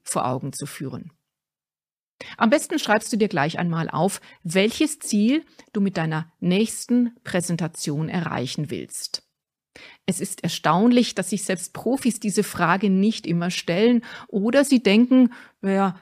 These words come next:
das ist doch klar, steht ja schon im Titel der Präsentation.“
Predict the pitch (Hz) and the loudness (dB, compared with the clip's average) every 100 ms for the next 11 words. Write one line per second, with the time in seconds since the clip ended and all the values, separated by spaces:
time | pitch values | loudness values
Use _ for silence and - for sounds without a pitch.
0 | - 170 165 - 170 - - 202 240 160 | -12 -10 -10 -8 -8 -8 -2 2 4 2
1 | - 185 175 170 175 165 - 165 - - | 0 -2 0 0 -2 -4 -4 -6 -4 2
2 | 254 294 180 151 - - - - - 143 | 2 4 2 0 -4 -6 -8 -6 -6 -8
3 | - - - - - | -10 -10 -10 -10 -12